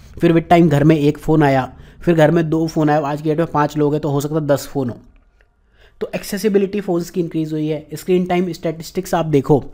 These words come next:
अगर आपने कोई ऐप इंस्टॉल किया तो आपको पता है कि स्क्रीन टाइम माँ बाप का ही बढ़ रहा है, तो बच्चों का तो खैर बढ़ ही जाएगा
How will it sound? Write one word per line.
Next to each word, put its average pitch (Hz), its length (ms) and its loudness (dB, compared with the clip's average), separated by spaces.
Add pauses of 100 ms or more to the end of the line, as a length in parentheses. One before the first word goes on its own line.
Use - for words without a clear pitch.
(300)
अगर 147 140 2
आपने 151 220 4
कोई 156 140 2
ऐप 143 220 -2
इंस्टॉल 139 320 0
किया 139 160 -6
तो 135 80 -8
आपको 131 200 -8
पता 143 220 -4
है 139 60 -2
कि 110 160 -14 (160)
स्क्रीन 156 340 -2
टाइम 151 300 0 (320)
माँ 165 200 6
बाप 170 240 6
का 185 60 6
ही 180 60 8
बढ़ 160 180 2
रहा 139 120 -4
है, 135 120 -16 (100)
तो 160 80 -6
बच्चों 151 280 -6
का 156 100 -6
तो 156 100 -10
खैर 160 140 -4
बढ़ 165 160 -2
ही 185 60 0
जाएगा 143 340 -4